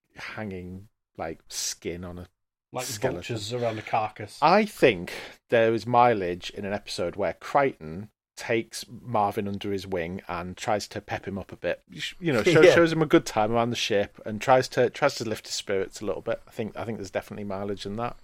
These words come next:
Speaker 2: So you're saying Marvin is basically Crichton in Crisis?
Speaker 3: Yeah, he needs a shot in the arm.
Speaker 1: I mean, Marvin needs, needs a friend for sure, and I think Crichton is that person.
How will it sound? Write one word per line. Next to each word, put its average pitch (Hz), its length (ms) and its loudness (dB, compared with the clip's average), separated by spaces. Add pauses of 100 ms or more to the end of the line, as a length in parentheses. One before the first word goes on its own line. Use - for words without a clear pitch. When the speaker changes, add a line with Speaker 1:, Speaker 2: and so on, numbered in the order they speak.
Speaker 2:
So - 140 -6
you're 139 120 2
saying 131 300 -2
Marvin 131 400 2
is 117 80 -8
basically 120 540 -8
Crichton 113 500 -6
in 110 460 -10 (240)
Crisis? - 500 -10 (120)
Speaker 3:
Yeah, 117 260 2 (300)
he 107 100 -2
needs 107 220 2
a 101 60 -2
shot - 240 4
in 92 60 -6
the 98 120 0
arm. 87 220 -4 (180)
Speaker 1:
I - 40 -10
mean, 151 240 -2
Marvin 156 360 6
needs, 127 540 -2 (380)
needs 117 260 -4
a 101 60 -4
friend 78 400 -2
for - 100 -10
sure, 92 240 -4
and 80 100 -4
I 95 60 -6
think - 200 -10
Crichton 98 340 -4
is 87 100 -14
that - 200 -6
person. 95 480 -8